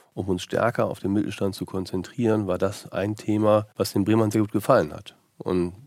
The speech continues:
was eben eine sehr gute strategische Deckung ergeben hat. Dazu kommt, dass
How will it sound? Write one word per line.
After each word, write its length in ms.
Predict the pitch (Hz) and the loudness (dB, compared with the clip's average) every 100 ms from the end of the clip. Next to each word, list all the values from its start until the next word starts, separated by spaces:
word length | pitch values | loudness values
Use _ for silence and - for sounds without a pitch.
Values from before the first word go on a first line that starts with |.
| _ | _
was 260 | 87 92 - | -6 -4 -2
eben 320 | 87 90 92 | -2 0 -2
eine 140 | 90 | -4
sehr 180 | 90 98 | 0 0
gute 380 | 95 101 - 92 | 0 -4 -2 -2
strategische 640 | - - - 101 92 - | -2 -8 -4 -4 -4 -6
Deckung 380 | 85 87 110 110 | -4 -2 0 0
ergeben 420 | 95 104 107 110 | 0 0 0 0
hat. 200 | 110 - - _ _ | -2 -4 -10 _ _
Dazu 260 | - - 110 | -4 -2 2
kommt, 300 | 117 113 104 | 4 4 4
dass 300 | 92 - | 0 -4